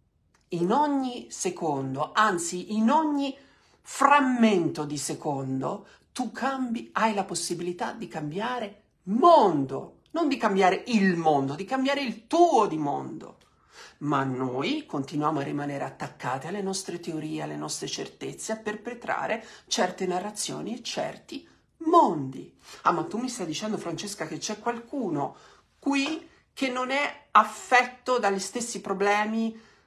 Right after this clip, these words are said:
di cui sono affetto io, dalle stesse realtà? Sì, ti sto dicendo questo. Ti sto dicendo esattamente questo. Ognuno vive nel suo mondo che è fatto delle sue credenze, delle sue narrazioni, di come decide di narrarselo.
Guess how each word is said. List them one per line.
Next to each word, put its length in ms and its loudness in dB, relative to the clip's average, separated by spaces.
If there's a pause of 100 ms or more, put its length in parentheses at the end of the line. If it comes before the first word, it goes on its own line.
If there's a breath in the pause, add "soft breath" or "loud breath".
(100)
di 80 -10
cui 140 -6
sono 180 0
affetto 420 -4
io, 220 0
dalle 240 2
stesse 400 -2
realtà? 320 -2
Sì, 240 -4
ti 120 -10
sto 200 -4
dicendo 420 -6
questo. 460 -8 (1600)
Ti 120 -8
sto 180 0
dicendo 380 -2
esattamente 640 -2
questo. 460 -8
Ognuno 840 0
vive 520 -4
nel 200 -2
suo 160 -2
mondo 480 0
che 120 -12
è 40 -8
fatto 600 2
delle 260 -6
sue 320 -4
credenze, 640 0
delle 220 -8
sue 260 0
narrazioni, 800 0 (500 loud breath)
di 140 -8
come 360 4
decide 340 -4
di 160 -2
narrarselo. 720 -4